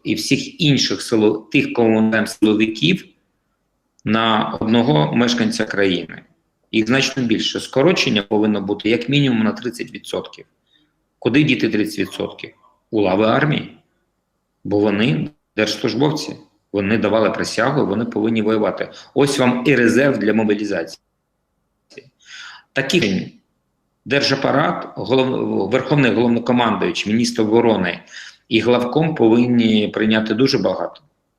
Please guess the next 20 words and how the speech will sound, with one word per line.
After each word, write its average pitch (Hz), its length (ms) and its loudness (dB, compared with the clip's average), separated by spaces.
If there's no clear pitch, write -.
Вихід 120 440 0
є, - 360 0
але 104 500 0
треба, 123 800 0
а, 107 460 2
чесно 123 380 0
про 135 200 0
це 117 280 0
розповідати. 123 800 -2
І 101 160 0
чесно 131 440 -2
казати, 120 400 2
що - 220 -2
ворог 143 280 2
змінився, 110 800 -2
він 123 160 0
тепер 113 260 -2
готовий 135 400 2
до - 140 0
війни. 95 460 -2